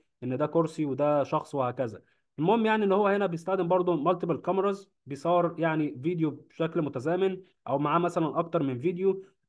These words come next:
آه، لشخص معين، والشخص دوت بيظهر في كل فيديو بزاويه معينه.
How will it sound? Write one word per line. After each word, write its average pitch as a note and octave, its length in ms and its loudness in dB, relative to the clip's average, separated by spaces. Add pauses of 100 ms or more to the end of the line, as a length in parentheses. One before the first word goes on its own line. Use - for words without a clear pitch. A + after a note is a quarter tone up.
آه، C3 200 0
لشخص D#3+ 440 0
معين، F3 520 2
والشخص B2+ 460 -6
دوت E3+ 420 2 (160)
بيظهر D#3+ 360 2
في - 100 -8
كل E3 220 2
فيديو D#3+ 440 2 (380)
بزاويه C#3 380 2
معينه. D#3+ 540 0